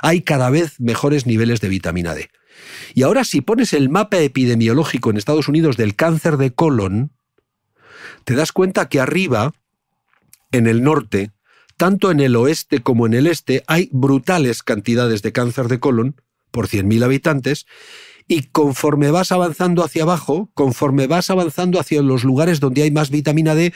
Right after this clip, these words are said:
hay menores niveles de prevalencia de cáncer de colon. Y hay una re-, hay una relación perfectamente lineal entre buenos niveles de vitamina D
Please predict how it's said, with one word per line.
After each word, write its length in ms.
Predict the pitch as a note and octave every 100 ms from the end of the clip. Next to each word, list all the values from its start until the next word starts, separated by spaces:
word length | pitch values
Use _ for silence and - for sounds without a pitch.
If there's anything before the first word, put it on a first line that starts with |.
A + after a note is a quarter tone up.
| - -
hay 280 | - D3 -
menores 800 | B2+ B2 B2 A#2 D3 D3 D3+ -
niveles 720 | A2 G#2+ A2 A#2+ A#2+ B2 - - _ _
de 140 | A2 G#2
prevalencia 600 | G#2 G#2 G#2+ A2+ A2+ C3
de 140 | G#2
cáncer 420 | - G#2 G#2 A2
de 100 | F#2
colon. 500 | F2 G2 F2+ E2 F2 - _ _ - - - -
Y 100 | D#3+
hay 60 |
una 160 | G3 A3
re-, 240 | F#3 E3 -
hay 160 | D#3+
una 160 | G3+ G3
relación 520 | E3 D#3 - F#3+ G#3
perfectamente 1000 | - C3+ - G3+ - D#3 D#3+ F3 E3 C3+
lineal 840 | A#2 A#2 A2+ D3 D#3 G#2 F#2+ A2 _ _ _ _ _ -
entre 320 | C3 B2 B2+
buenos 440 | B2 F3 F#3 E3+
niveles 340 | E3+ E3+ F3+ C3
de 80 | B2+
vitamina 460 | B2+ C3+ D3+ D#3
D 300 | D#3 D#3+ G#3